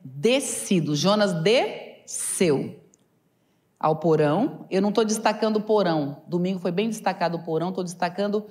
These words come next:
o que, a ação que ele teve. Ele, primeiro,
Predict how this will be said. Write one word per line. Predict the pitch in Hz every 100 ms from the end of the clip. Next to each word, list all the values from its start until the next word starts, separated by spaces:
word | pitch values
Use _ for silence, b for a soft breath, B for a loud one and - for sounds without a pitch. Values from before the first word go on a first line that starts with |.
| B B B _ _ -
o |
que, | 196 - 277 320 330 302
a | 233 247
ação | 240 - 320 320
que |
ele | 302 285
teve. | 208 170 175
Ele, | 190 240 339 - - - _ _ _ _
primeiro, | - 185 214 269 349